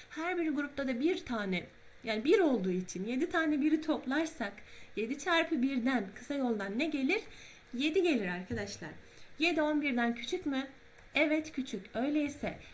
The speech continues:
yedinin on bir ile bölümünden kalan nedir? Yedidir arkadaşlar. İşte bu da bu şekilde pratik yoldan yapılabilirdi.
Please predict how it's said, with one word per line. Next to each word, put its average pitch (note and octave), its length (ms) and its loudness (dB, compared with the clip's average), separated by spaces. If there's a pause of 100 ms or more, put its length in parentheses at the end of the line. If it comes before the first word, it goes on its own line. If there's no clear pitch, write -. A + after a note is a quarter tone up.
(180)
yedinin B3+ 400 2
on D4+ 280 -2
bir D4+ 80 0
ile G3+ 240 0
bölümünden A3+ 540 2
kalan F3+ 440 -6
nedir? C#4+ 340 -2 (320)
Yedidir C4+ 420 -2
arkadaşlar. F#3 720 -6 (420)
İşte G#3 320 -6
bu A#3+ 100 -6
da G#3+ 280 -6 (140)
bu C#4+ 40 -4
şekilde G#3 420 -8
pratik A#3+ 480 -8
yoldan F#3 300 -6
yapılabilirdi. G#3+ 1160 -4